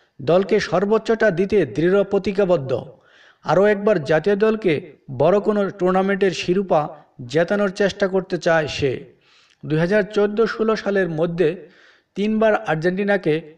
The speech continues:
বড় টুর্নামেন্টের ফাইনালে তোলেন খুদে জাদুকর। এর মধ্যে একবার বিশ্বকাপ এবং দুবার কোপা আমেরিকায়। প্রতিবারই স্বপ্ন আশা ভঙ্গ হয় তার।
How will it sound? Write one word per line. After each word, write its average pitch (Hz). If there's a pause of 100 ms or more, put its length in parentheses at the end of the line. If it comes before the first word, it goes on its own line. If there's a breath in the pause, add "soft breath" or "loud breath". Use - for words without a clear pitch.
(120)
বড় 170
টুর্নামেন্টের 208
ফাইনালে 175
তোলেন 165 (240)
খুদে 165
জাদুকর। 135 (540 soft breath)
এর 170
মধ্যে 202
একবার 175
বিশ্বকাপ 175 (160)
এবং 151
দুবার 165
কোপা 151
আমেরিকায়। 135 (380 soft breath)
প্রতিবারই 220
স্বপ্ন 180
আশা 160
ভঙ্গ 131
হয় 139
তার। 98